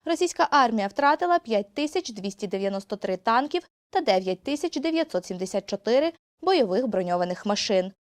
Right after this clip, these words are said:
Наші оборонці відмінусували сім тисяч чотириста десять артилерійських систем загарбників. На вісімсот шістдесят дев'ять одиниць стало менше ворожих реактивних систем залпового вогню.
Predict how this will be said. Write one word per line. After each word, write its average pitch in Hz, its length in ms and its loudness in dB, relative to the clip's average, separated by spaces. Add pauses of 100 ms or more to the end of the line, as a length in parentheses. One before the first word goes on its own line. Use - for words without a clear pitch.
(140)
Наші 370 260 2
оборонці 302 460 0
відмінусували 277 760 0
сім 196 260 -6
тисяч 302 500 -4
чотириста 196 560 -2
десять 220 440 -2
артилерійських 226 680 -4
систем 175 380 -4
загарбників. 190 800 0 (300)
На 339 100 2
вісімсот 370 400 -2
шістдесят 349 440 -4
дев'ять 185 360 2
одиниць 214 340 0
стало 339 260 2
менше 339 300 -4
ворожих 233 540 0
реактивних 185 460 -4
систем 220 440 0
залпового 175 580 0
вогню. 202 480 0